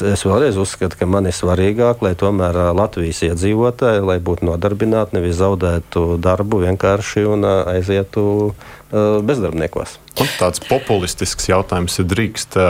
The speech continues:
Speaker 2: par pesticīdiem. Te kādu, nezinu, pirms dažiem mēnešiem un arī pagājušajā gadā,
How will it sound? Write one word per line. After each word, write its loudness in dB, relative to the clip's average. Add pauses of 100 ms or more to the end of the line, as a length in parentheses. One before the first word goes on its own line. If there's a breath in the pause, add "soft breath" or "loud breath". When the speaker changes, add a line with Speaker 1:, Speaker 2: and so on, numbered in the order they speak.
(120)
Speaker 2:
par -2
pesticīdiem. -2 (480 loud breath)
Te -2
kādu, 2 (280)
nezinu, 0
pirms 0
dažiem 2
mēnešiem 2
un 4
arī 0
pagājušajā 0
gadā, 2